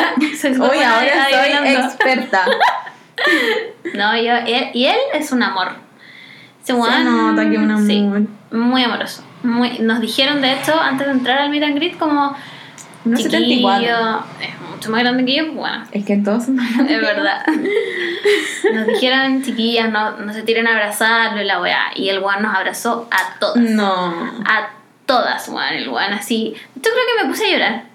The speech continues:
Speaker 1: Real. El weón como, "No llorís, tranquila". Y yo como, "Te amo". <laughs> Weón, por pico. Entonces, weón, salían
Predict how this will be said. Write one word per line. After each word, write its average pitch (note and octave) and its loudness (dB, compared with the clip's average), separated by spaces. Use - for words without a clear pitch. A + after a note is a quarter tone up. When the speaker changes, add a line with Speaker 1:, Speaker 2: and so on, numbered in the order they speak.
Speaker 1:
Real. G3+ -2
El G#3 -2
weón A#3 2
como, C#4 0
"No F#4 2
llorís, G#4 0
tranquila". F#4+ 2
Y F4+ 2
yo F#4+ -2
como, G#4 0
"Te D5 4
amo". D#5 4
<laughs> C#5 0
Weón, G3+ -2
por G3+ -6
pico. B3 -2
Entonces, C#4 0
weón, G4+ 0
salían F4+ 0